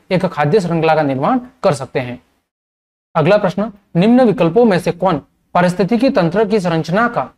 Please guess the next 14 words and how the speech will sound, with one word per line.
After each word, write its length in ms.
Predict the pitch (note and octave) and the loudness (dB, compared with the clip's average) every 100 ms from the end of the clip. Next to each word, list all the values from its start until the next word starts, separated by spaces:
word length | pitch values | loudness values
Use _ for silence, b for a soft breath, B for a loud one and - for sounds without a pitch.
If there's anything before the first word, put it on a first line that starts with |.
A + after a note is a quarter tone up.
| _ - | _ -6
जैव 340 | C3 F3+ A#3+ B3 | 0 2 2 0
अवयव 420 | E3 C#3+ F#3+ A#3 _ - | 0 0 0 -2 _ -4
नहीं 460 | D3+ D#3 D#3+ A#3 A#3+ | 0 0 2 2 0
है? 160 | C#3 - _ _ _ _ _ _ _ | -2 -10 _ _ _ _ _ _ _
यानी 140 | D#3 F3 | 0 2
जो 120 | A3 | 2
अजैविक 600 | A3 F#3+ D3+ G3+ B3+ G#3 | 2 0 2 4 2 2
है, 100 | F#3 | 0
निर्जीव 440 | F3+ F3 E3+ B3+ | 2 2 4 4
है, 160 | F3 D3+ - _ - | 2 -2 -4 _ 0
तो 60 | |
वो 140 | F3+ G#3 | 2 2
कौन 200 | C4 G#3+ | 2 0
है? 200 | D3+ | -2